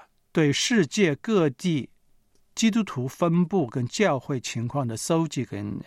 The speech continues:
研究。那么他就写了一个小册子，八十几页的小册子，《基督徒对于使外邦人得救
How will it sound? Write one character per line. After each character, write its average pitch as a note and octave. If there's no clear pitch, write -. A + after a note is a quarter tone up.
研 G2+
究。 A#2+
那 C3
么 A2+
他 -
就 D3
写 B2+
了 C3+
一 D#3
个 D#3+
小 C#3
册 D#3+
子， -
八 F#3+
十 F#3
几 A#2+
页 D3
的 B2
小 A2+
册 C3
子， -
《基 G#3
督 G#3+
徒 C3
对 F3
于 C3+
使 -
外 G3
邦 D3+
人 C3+
得 C3+
救 D3